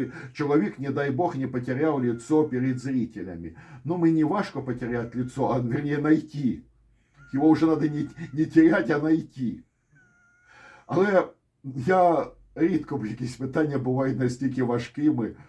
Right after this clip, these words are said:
Ася питає, чого ж вони, каже, не зробили большой воєнний государственної тайни з производства українських ракет, а пустили їх на рекламу.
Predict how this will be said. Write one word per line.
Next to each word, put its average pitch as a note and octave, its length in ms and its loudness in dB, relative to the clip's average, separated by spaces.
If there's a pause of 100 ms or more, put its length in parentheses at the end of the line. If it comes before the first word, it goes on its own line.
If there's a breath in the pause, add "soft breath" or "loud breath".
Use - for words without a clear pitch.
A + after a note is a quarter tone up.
(300 soft breath)
Ася D#3 260 2
питає, E3 260 0
чого E3+ 180 0
ж D#3 120 -2
вони, E3 200 2
каже, D3+ 840 0
не C#3 140 -6
зробили C#3+ 580 2
большой C#3 340 0
воєнний C3+ 440 0
государственної B2+ 840 -2
тайни C#3 400 0
з - 60 -6
производства A#2+ 600 -4
українських A#2 640 -6
ракет, D3 340 -4
а - 60 -6
пустили A#2 460 -6
їх A#2+ 240 -4
на A2+ 100 -8
рекламу. A2 680 -8